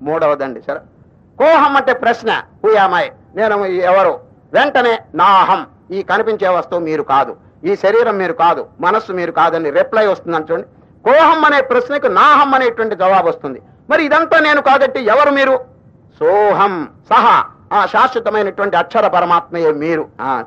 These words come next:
చూచారా? వేదాంతం అంతా మూడు పదముల్లో ఇమిడిపోయిందండి. కోహం, నాహం, సోహం. అది చూచారా? ఏనాటికైనా సోహం అని చెప్పి మానవుడు తెలుసుకోవాలి కదా. సహ తత్వం అసి, తత్వమసి మహావాక్యం.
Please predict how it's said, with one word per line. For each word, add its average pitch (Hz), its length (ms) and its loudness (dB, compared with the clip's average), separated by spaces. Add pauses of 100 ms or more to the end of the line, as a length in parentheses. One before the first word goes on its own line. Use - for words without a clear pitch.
చూచారా? - 200 -12 (320)
వేదాంతం 254 480 2
అంతా 233 220 0
మూడు 214 340 -2 (180)
పదముల్లో 214 460 0 (140)
ఇమిడిపోయిందండి. 175 720 -2 (280)
కోహం, 262 500 2 (360)
నాహం, 262 560 2 (320)
సోహం. 185 440 0 (160)
అది 151 140 -10 (440)
చూచారా? 240 500 -2
ఏనాటికైనా 285 520 2
సోహం 262 400 2
అని 247 120 0
చెప్పి 233 200 -2
మానవుడు 220 360 0
తెలుసుకోవాలి 196 440 -2
కదా. 175 160 -4
సహ 180 400 0 (160)
తత్వం 226 560 -2 (140)
అసి, 180 280 -2 (380)
తత్వమసి 240 520 -2
మహావాక్యం. 170 680 2